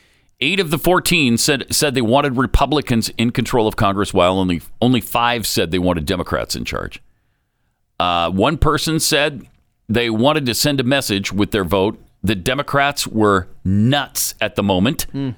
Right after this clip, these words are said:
Speaker 1: while another said that the far left had taken over the party. Uh, <laughs> hello? <laughs> Really?
Speaker 2: Somebody just woke up from a nap.
Speaker 1: Darr, what a
Speaker 2: Hey.
Speaker 1: surprise that one is.
Speaker 2: Oh, wait. How, how'd this happen?
Speaker 1: That happened some time ago, kids.
Speaker 2: Mm-hmm.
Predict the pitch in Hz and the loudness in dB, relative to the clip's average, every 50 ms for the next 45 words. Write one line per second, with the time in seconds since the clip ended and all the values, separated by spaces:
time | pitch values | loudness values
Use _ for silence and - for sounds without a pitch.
0 | _ _ _ _ _ - - 113 123 127 131 131 127 139 151 190 190 175 - - | _ _ _ _ _ 0 2 4 4 4 2 2 2 2 2 0 0 0 0 0
1 | 160 151 131 127 113 - - - 151 156 156 156 151 143 143 - - 127 104 92 | -2 -2 -4 -4 -4 -4 -2 0 2 2 4 4 4 2 2 0 0 -2 -2 0
2 | - - 151 - 170 151 147 143 135 120 127 120 117 - 110 131 135 139 123 101 | 0 0 0 0 0 2 2 2 2 2 0 -2 0 0 2 4 4 4 2 0
3 | 76 67 - - - _ _ _ _ - 85 82 85 - - - - - - - | -4 -8 -10 -16 -20 _ _ _ _ -4 -4 -2 0 0 -2 -2 -2 -6 -14 -20
4 | - _ _ _ _ - 123 160 185 175 160 165 165 - - - - 175 139 - | -20 _ _ _ _ -2 0 2 2 2 2 2 2 0 -4 -6 -4 -4 0 2
5 | - 508 - - - - - - - - - - - - 403 - - - 277 - | 4 2 2 0 -4 -14 -18 -20 -12 -8 -8 -2 0 0 0 2 2 0 0 0
6 | - 62 67 85 104 139 170 180 180 190 202 226 214 220 196 170 170 156 160 175 | 0 -4 -4 0 0 2 2 2 2 2 2 2 2 2 2 2 2 4 4 4
7 | 180 175 175 170 - 160 151 165 170 170 170 196 - 151 151 147 139 135 131 131 | 4 4 2 2 2 2 0 0 0 2 2 2 2 0 0 0 2 2 2 2
8 | 131 131 123 120 120 117 117 120 117 113 113 196 220 214 180 151 143 131 117 139 | 2 4 4 4 4 4 4 4 4 4 4 4 4 4 2 2 0 0 2 2
9 | 147 147 147 143 139 165 170 147 143 123 110 98 95 98 123 147 143 131 127 147 | 4 4 2 2 2 2 2 2 2 2 4 2 2 2 2 2 2 2 2 2
10 | 170 165 147 - - 165 175 156 143 160 180 180 208 240 233 233 - 113 107 101 | 2 2 0 -2 -2 -2 -2 0 0 -2 0 2 0 0 0 -2 -6 -10 -10 -6
11 | 107 107 123 156 156 170 170 165 170 160 131 - - 151 147 135 - 131 127 131 | -4 -2 0 0 0 0 0 -2 -2 -2 0 0 0 0 0 -2 -2 0 0 0
12 | 135 101 85 73 65 - - 69 67 65 71 - 120 127 127 127 127 120 _ - | 0 0 0 -2 -2 -2 -2 -4 -4 -4 -6 -10 -12 -14 -14 -16 -18 -18 _ -16